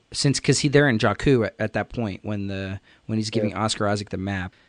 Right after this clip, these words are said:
Speaker 1: So I assume that he's there as a, like, a Jedi watching over Rey while she lives there.
Speaker 2: It could make sense because, um, it was a very, very, uh, brief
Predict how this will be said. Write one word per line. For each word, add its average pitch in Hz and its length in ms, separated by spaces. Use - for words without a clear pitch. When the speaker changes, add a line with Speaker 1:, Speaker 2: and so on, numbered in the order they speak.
Speaker 1:
So 120 200
I 110 80
assume 139 360
that 117 180
he's 123 320
there 113 440
as 107 240
a, 101 40
like, 98 200
a 101 60
Jedi 104 340
watching 113 340
over 98 240
Rey 98 600
while 101 220
she 101 220
lives 98 300
there. 87 360
Speaker 2:
It - 100
could 196 120
make 165 140
sense 131 240
because, 135 420
um, 123 400
it 151 80
was 143 120
a 135 40
very, 147 300
very, 135 640
uh, 120 460
brief 127 760